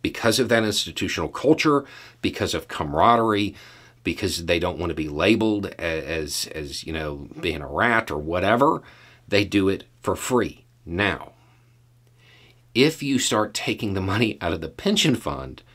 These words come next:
you are giving them a financial incentive to cover it up. Officer Goodapple rounds a corner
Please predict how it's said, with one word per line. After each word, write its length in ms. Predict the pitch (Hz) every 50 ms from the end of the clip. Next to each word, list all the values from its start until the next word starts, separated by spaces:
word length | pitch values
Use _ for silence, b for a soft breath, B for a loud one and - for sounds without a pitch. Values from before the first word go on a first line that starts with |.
| b b b b b b
you 280 | 82 98 156 175 175
are 120 | 170 156 123
giving 320 | 123 131 131 131 120 120
them 240 | 113 117 113 - - -
a 120 | 98 92
financial 880 | - - - 104 95 90 85 87 95 113 135 143 143 - 156 143 - -
incentive 920 | - 110 98 85 - - - - 127 120 117 - - 90 73 - - - - _ _ _ _ _ _ _ _ _ _ _ _ _ _ _ _ _ _ -
to 140 | - 107
cover 480 | - - - - 127 120 113 113 107 101
it 80 | 95 92
up. 300 | 87 - - - - - - _ _ _ _ _ _ _ _ _ _ _ _ _ _ _ _ _ _ _ _ _ _ _ _ _ _ _ b b b b b b b b b b b b b b b b b b b b b b b b _ _ _ - 95 85 - _ _ _ _ _ _ - - _ _ _ _
Officer 460 | 104 120 151 - 156 143 - - 117
Goodapple 720 | 95 92 95 120 127 117 101 92 82 - - 78 69 - - b b b b b b _ _ _ _ _ b b b b b b -
rounds 440 | - 82 92 110 117 117 120 117 -
a 100 | 101 104
corner 540 | - - - 127 131 110 92 80 80 -